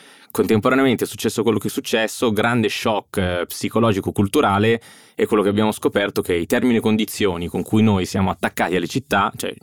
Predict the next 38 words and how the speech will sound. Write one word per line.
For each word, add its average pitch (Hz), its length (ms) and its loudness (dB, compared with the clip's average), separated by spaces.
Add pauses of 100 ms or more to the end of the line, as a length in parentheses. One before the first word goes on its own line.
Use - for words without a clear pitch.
scegliamo 107 440 0
di 98 60 0
vivere 104 180 2
una 101 80 -2
città, 104 440 0
non 98 180 2
erano 92 200 -2
più 92 120 -4
tanto 90 220 -6
convenienti. 82 680 -2 (360)
Perché 98 220 -4
tutti 95 240 -6
chiedono: 85 640 0
"Guarda, 90 460 0 (400)
eh, 92 280 -2
vieni 107 160 2
da 139 100 4
me, 131 320 0 (260)
ehm, 87 500 -2
investi 113 400 0
i - 20 2
migliori 113 300 2
due 107 100 2
anni 107 260 0
della 98 160 0
tua 95 140 -2
vita, 85 360 -4
investi 87 440 -2
le 110 80 2
tue 101 100 2
competenze, 82 1040 -2 (240)
eh, 87 300 -2
fatti 117 300 -2
il 113 80 0
proverbiale, 98 1160 2 (240)
eh, 90 300 0
mazzo". 87 720 -2
Contemporaneamente, 120 1200 2